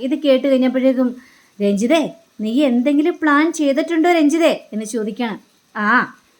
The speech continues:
അതെല്ലാം നിങ്ങളിപ്പോൾ അറിയണ്ട. നടക്കുമ്പോൾ നിങ്ങൾ അറിഞ്ഞാ മതി. ഇപ്പം നിങ്ങൾ അറിഞ്ഞു കഴിഞ്ഞിട്ടുണ്ടെങ്കിൽ അത് ശരിയാവില്ല. അതുകൊണ്ട് നിങ്ങൾ ഒന്ന് മിണ്ടാതിരുന്നാൽ മാത്രം മതി.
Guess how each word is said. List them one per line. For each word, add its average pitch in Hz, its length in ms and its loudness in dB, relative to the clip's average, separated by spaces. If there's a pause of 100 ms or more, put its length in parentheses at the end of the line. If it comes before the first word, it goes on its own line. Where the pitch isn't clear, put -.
(200)
അതെല്ലാം 202 680 -2
നിങ്ങളിപ്പോൾ 302 520 0
അറിയണ്ട. 214 400 0 (560)
നടക്കുമ്പോൾ 285 760 0
നിങ്ങൾ 311 280 2
അറിഞ്ഞാ 233 340 0
മതി. 190 260 -8 (120)
ഇപ്പം 262 300 -4
നിങ്ങൾ 277 240 0
അറിഞ്ഞു 247 280 0
കഴിഞ്ഞിട്ടുണ്ടെങ്കിൽ 214 720 -4 (360)
അത് 320 180 0
ശരിയാവില്ല. 214 680 -4 (140)
അതുകൊണ്ട് 196 500 -2 (300)
നിങ്ങൾ 294 540 2 (240)
ഒന്ന് 302 160 2
മിണ്ടാതിരുന്നാൽ 285 800 4
മാത്രം 269 640 2
മതി. 165 220 -6